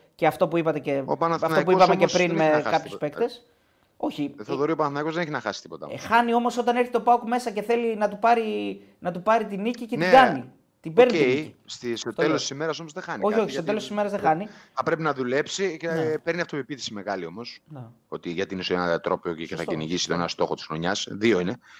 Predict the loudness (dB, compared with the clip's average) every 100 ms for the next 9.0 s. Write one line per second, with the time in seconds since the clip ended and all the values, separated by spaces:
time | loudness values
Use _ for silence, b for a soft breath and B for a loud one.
0 | b -2 0 2 0 -2 -4 -2 -2 -2
1 | -6 -6 _ _ -20 -18 -18 -18 _ -2
2 | 0 -2 -4 -2 -4 -4 -8 _ _ _
3 | _ -10 -6 -6 -4 -6 -6 -6 -4 -4
4 | -4 -2 -2 -4 -8 -12 -8 -4 -2 -2
5 | -4 -4 -2 -4 -6 -12 -14 _ _ _
6 | _ _ _ -10 -4 -2 -2 -4 -2 0
7 | 0 0 0 -2 b b b b -2 0
8 | 0 0 -2 -2 -4 -4 -2 -2 -4 -6